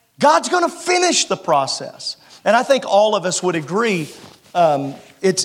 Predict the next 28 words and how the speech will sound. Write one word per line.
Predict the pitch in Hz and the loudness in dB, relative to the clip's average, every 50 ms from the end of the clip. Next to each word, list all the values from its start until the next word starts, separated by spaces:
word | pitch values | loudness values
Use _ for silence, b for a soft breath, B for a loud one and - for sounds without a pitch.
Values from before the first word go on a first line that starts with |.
| - - | -2 -2
it's | 202 190 - - - - | 0 0 0 -4 -4 0
us | 247 254 247 - - | 0 2 2 2 0
who | 208 208 180 | -2 -2 0
gives | 151 196 185 151 135 | 0 0 0 0 0
up | 180 170 - - - - _ _ _ _ _ _ - - _ _ _ - - | -2 -2 -2 -6 -14 -20 _ _ _ _ _ _ -20 -20 _ _ _ -10 -4
early, | - 190 202 196 170 147 131 131 | 0 0 2 2 2 0 -2 -2
not | 135 147 160 160 160 147 | 0 0 0 0 0 2
God. | 165 160 147 120 104 - - - - _ | 2 2 2 2 0 -6 -12 -20 -12 _
<laughs> | - 156 - 190 143 B B B B B B B B | -8 -4 -2 -4 -4 B B B B B B B B
It's | - 196 156 - - - - | 0 0 0 0 -2 2 4
us | 214 262 247 226 - - - B B B B B B | 4 4 4 2 0 -2 -4 B B B B B B
who | - 220 214 185 143 - - _ _ | -2 -2 -2 -2 -4 -6 -14 _ _
too | - 247 247 240 | -2 -2 -2 0
often | - - 214 226 233 226 - 190 180 180 180 | 2 4 4 4 4 2 -2 -4 -2 -2 0
we | 214 233 | 0 0
walk | 226 202 208 202 190 190 196 | 2 2 2 2 2 2 0
away | 180 170 170 175 165 170 | -2 -2 0 0 0 -2
quick | 170 - - - 233 262 247 220 170 156 - - - B B B B | -4 -8 -8 -6 -2 0 0 0 0 -2 -6 -12 -18 B B B B
when | 180 190 202 | 0 2 2
the | 196 185 | 2 2
Lord | 180 196 208 208 208 185 | 2 4 4 4 4 4
is | 180 165 | 2 0
still | - - 190 170 | 0 0 0 0
trying | 170 - - 208 180 180 185 151 | 0 -2 -2 0 0 0 -2 -2
to | - 170 | -2 -2
work | 156 151 151 160 170 190 226 247 254 240 - - - - | -2 -2 -4 0 2 4 4 4 4 0 -4 -12 -4 -2
us | 165 160 151 151 - - - - | 0 0 0 0 -2 -2 -2 -2
forward. | - - - - 90 76 60 - | -2 0 0 0 -2 -6 -10 -14